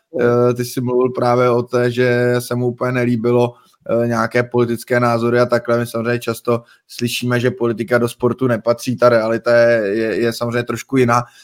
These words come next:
Nicméně tady šlo hodně o to, že Presa vlastně přišel tak trošku stylem: „Vy jste tady o to, abyste si koupili lístek,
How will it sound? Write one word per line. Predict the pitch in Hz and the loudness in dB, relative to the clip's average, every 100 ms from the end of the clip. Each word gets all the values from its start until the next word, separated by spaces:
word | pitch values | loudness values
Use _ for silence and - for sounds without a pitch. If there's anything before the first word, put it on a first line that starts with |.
| - | -8
Nicméně | 123 120 127 127 | -8 -4 -2 0
tady | 127 127 123 | 2 2 2
šlo | - 131 | 2 4
hodně | 127 120 127 | 4 2 0
o | 123 | 0
to, | 131 123 | 0 0
že | 123 123 123 123 | 2 4 4 2
Presa | 120 120 117 - | 0 -2 -2 0
vlastně | 123 123 - 127 | 2 0 -2 -10
přišel | - 120 131 127 | -10 -6 -2 -2
tak | 123 | -2
trošku | - 123 - 135 | -4 -8 -6 -8
stylem: | - 127 127 127 123 _ _ _ _ _ _ _ _ | -4 2 4 4 0 _ _ _ _ _ _ _ _
„Vy | 110 139 139 - - | 2 4 4 2 -6
jste | - 143 | -2 2
tady | 139 139 | 6 6
o | 135 | 4
to, | 131 139 | 4 4
abyste | 131 127 131 - 135 135 | 4 2 -2 0 0 0
si | 143 | -4
koupili | - 127 127 135 139 | 0 0 2 4 4
lístek, | 135 120 - 131 127 127 147 | 4 0 -2 2 4 4 2